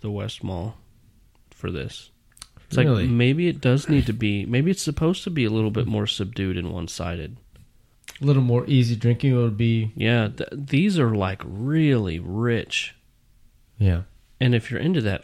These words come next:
Speaker 1: awesome. I, not quite what I expected for this.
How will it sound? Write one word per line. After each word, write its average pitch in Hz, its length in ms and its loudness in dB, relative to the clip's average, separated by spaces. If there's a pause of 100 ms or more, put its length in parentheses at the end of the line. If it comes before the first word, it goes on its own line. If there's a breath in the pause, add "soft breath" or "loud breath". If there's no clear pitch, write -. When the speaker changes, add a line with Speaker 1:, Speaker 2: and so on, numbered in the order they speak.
Speaker 1:
awesome. 113 540 -4 (380)
I, 113 140 -6 (460)
not 143 400 0
quite 147 340 -4
what 127 140 0
I 120 100 0
expected - 640 -6
for - 180 -10
this. 101 720 -8